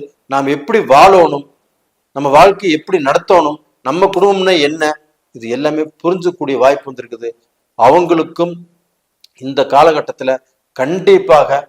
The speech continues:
நல்லா இருப்பீங்க, நல்ல நிலைமைக்கு வருவீங்க. நீங்க புதுசா ஒரு தொழில் ஆரம்பிப்பீங்க. நீங்க ரொம்ப நாளா நினைச்சிட்டு இருந்த தொழிலாகப்பட்டது இப்ப நீங்க ஆரம்பிக்கிறதுக்கு உண்டான வாய்ப்புகள் வந்திருக்குது. அதனால தைரியமாக இருங்க, தன்னம்பிக்கையோடு இருங்க.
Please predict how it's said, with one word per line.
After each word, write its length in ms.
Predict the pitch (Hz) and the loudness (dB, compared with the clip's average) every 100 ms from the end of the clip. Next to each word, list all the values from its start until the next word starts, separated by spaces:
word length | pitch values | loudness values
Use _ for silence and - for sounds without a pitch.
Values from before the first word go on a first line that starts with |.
| _ _ _ | _ _ _
நல்லா 220 | 120 131 147 | -12 0 0
இருப்பீங்க, 360 | 131 131 120 113 120 _ _ _ _ | 0 -4 -12 -14 -20 _ _ _ _
நல்ல 180 | 117 156 170 | -6 0 0
நிலைமைக்கு 300 | 156 143 - | 0 -4 -2
வருவீங்க. 340 | 127 131 120 117 - _ _ - | -2 -2 -10 -18 -20 _ _ -12
நீங்க 140 | 131 127 | -12 -4
புதுசா 220 | 170 170 185 | -4 2 2
ஒரு 80 | 156 | 2
தொழில் 220 | 151 170 139 | -2 2 4
ஆரம்பிப்பீங்க. 500 | 143 147 135 135 120 123 123 _ _ _ | 4 0 -8 -10 -10 -14 -18 _ _ _
நீங்க 140 | 135 131 | -6 -6
ரொம்ப 200 | 170 175 180 | -2 -2 2
நாளா 180 | 185 185 | 4 4
நினைச்சிட்டு 340 | 156 165 - - | 0 -10 -16 -10
இருந்த 140 | 165 143 | -8 -4
தொழிலாகப்பட்டது 720 | 151 180 170 156 - 151 135 165 _ _ - | -2 4 4 4 0 -8 -8 -12 _ _ -16
இப்ப 220 | 131 165 | -6 -6
நீங்க 140 | 139 127 135 | -4 0 2
ஆரம்பிக்கிறதுக்கு 480 | 170 160 156 - 135 | 2 0 -8 -8 -8
உண்டான 220 | 135 120 120 | -6 -4 2
வாய்ப்புகள் 420 | 165 - 156 135 | 2 2 -10 -12
வந்திருக்குது. 400 | 131 131 120 120 - _ _ - | -12 -14 -12 -16 -16 _ _ -14
அதனால 240 | 110 123 143 139 _ | -10 -6 -6 -10 _
தைரியமாக 520 | 127 170 190 175 175 156 | 4 4 4 4 2 0
இருங்க, 200 | 143 131 139 _ _ _ _ - | -8 -12 -16 _ _ _ _ 0
தன்னம்பிக்கையோடு 640 | 147 214 214 185 - 185 151 | 0 2 0 0 0 0 0
இருங்க. 220 | 139 135 | -8 -12